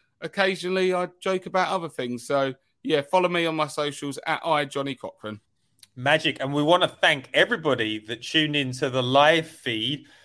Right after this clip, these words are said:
Speaker 2: We've got a lot of people in the room tonight, considering how late it is. So thank you to all the people that, uh, that write those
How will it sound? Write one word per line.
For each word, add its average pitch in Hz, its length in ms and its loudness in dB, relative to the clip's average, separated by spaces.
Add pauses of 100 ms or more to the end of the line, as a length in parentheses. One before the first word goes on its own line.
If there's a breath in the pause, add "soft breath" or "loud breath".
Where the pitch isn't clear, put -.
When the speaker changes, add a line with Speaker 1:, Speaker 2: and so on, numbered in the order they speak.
(240 soft breath)
Speaker 2:
We've 294 100 -4
got 165 120 6
a 147 40 6
lot 160 160 4
of 170 80 -4
people 226 380 0
in 127 100 -2
the 120 80 -2
room 110 320 -6
tonight, 107 480 -4
considering 123 460 -2
how 117 140 0
late 131 260 2
it 135 40 -4
is. 147 200 -2
So 139 100 -2
thank 165 320 2
you 165 100 -2
to 156 140 -6
all 147 80 -2
the 131 80 -8
people 135 380 -2
that, 120 340 2
uh, 110 280 2
that 117 200 -4
write 131 240 4
those 120 240 -4